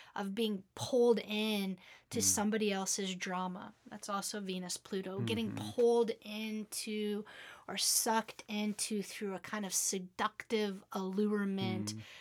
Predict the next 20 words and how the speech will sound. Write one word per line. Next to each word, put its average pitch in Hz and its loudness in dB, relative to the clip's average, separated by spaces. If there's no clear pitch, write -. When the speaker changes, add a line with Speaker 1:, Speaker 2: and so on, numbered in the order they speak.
Speaker 1:
of 202 0
somebody 214 2
else's 185 0
stuff. - 8
I 220 -4
mean, 220 0
really 233 4
somebody 220 4
else's 196 2
bullshit, 190 -4
but 214 6
somebody 240 2
else's 208 0
drama, 226 4
which 202 0
is 226 0
very 285 4
real 254 4
to 214 -4
them. 190 -2